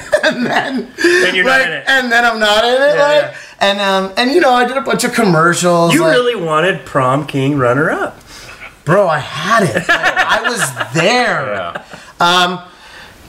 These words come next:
Speaker 1: but, you know, the more time that went by, the industry's so toxic.
Speaker 2: Mm-hmm.
Speaker 1: Um, I'm not, like, a wafy dude. My
Speaker 2: Mm-hmm.
Speaker 1: parents are not fat, but we're not, like, little people.
Speaker 2: Yeah.
Speaker 1: And,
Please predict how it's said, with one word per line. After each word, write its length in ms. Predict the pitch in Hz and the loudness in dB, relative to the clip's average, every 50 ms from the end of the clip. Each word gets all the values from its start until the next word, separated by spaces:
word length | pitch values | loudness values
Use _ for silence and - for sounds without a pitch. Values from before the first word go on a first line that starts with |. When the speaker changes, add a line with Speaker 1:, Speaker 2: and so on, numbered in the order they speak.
| - - - - - - - - - | -20 -20 -20 -20 -20 -20 -20 -8 -2
Speaker 1:
but, 200 | 233 226 220 214 | 0 0 2 2
you 100 | 202 233 | 4 4
know, 140 | 240 240 226 | 4 4 2
the 100 | 220 196 | 2 0
more 560 | 190 202 202 220 233 240 247 247 240 202 165 - | 2 2 4 4 4 4 4 2 2 0 -4 -8
time 480 | - 135 156 170 185 196 202 208 202 | -6 -4 0 2 2 2 2 2 2
that 180 | 180 165 156 156 | 2 0 0 0
went 240 | 156 156 147 - - | 0 0 0 0 2
by, 480 | 143 143 160 175 175 165 151 139 139 | 2 2 2 2 2 2 2 2 0
the 260 | 135 127 135 127 - 156 | 0 -2 -4 -4 -2 0
industry's 640 | 175 190 220 208 208 175 - - 156 156 143 113 - | 2 2 4 4 2 0 0 -2 -2 -2 -2 -2 -2
so 540 | - - - - - - 120 165 170 156 - | -2 -2 -2 -2 -2 0 2 2 2 2 2
toxic. 520 | - 135 123 120 113 110 - - - - | 2 2 2 2 0 -4 -8 -10 -12 -10
Speaker 2:
Mm-hmm. 580 | - 151 143 131 123 117 113 104 107 - - 151 | -6 -4 -4 -2 -2 -4 -6 -8 -8 -6 -2 0
Speaker 1:
Um, 260 | 156 160 160 160 - - - | 0 0 0 -2 -6 -4 -2
I'm 380 | 190 226 254 247 220 196 175 | 0 0 0 0 0 0 0
not, 420 | 165 151 151 160 170 175 175 - - | 0 2 2 2 2 0 -2 -4 -4
like, 180 | 127 123 120 | -4 -4 -2
a 40 | 147 | 0
wafy 760 | 135 127 120 123 127 135 135 131 - - - 135 139 135 120 107 | 0 0 0 2 2 2 2 0 -2 -4 -4 -2 -2 -2 -2 -2
dude. 380 | 107 120 117 123 127 127 131 135 | -6 -4 0 2 2 4 2 2
My 200 | 143 123 120 117 | 2 0 0 0
Speaker 2:
Mm-hmm. 80 | 110 - | -2 -4
Speaker 1:
parents 500 | 127 123 127 127 127 131 127 127 - 135 | -4 -2 0 0 0 -2 -2 -4 -2 0
are 340 | 131 127 123 123 120 117 - - - - - - - - - - - - | 2 2 4 2 2 -2 -6 -20 -20 -20 -20 -20 -20 -20 -20 -20 -16 -10
not 320 | - 147 - - 269 - - | -4 -4 -2 -2 -2 -4 -8
fat, 480 | - - - 156 143 147 160 - - 147 | -8 -2 0 0 0 0 0 -2 -4 -8
but 140 | 170 175 196 | -10 -6 -2
we're 120 | 196 214 220 | 0 2 2
not, 240 | 226 220 - - 160 | 4 2 0 0 0
like, 240 | 160 151 143 135 - - - - - - - - - | 0 0 0 0 -4 -10 -20 -20 -20 -20 -20 -16 -10
little 480 | 151 147 147 156 170 175 175 170 151 135 | -6 -2 2 2 4 4 2 2 -2 -4
people. 560 | - - 139 135 135 135 180 185 190 208 175 | -4 -4 -4 -2 -2 2 2 2 4 4 2
Speaker 2:
Yeah. 240 | 147 135 120 113 - - - - - - - - - - - - | 2 2 0 0 -4 -10 -18 -20 -20 -20 -20 -20 -20 -20 -8 -2
Speaker 1:
And, 280 | - 190 185 185 185 | 0 2 2 2 -2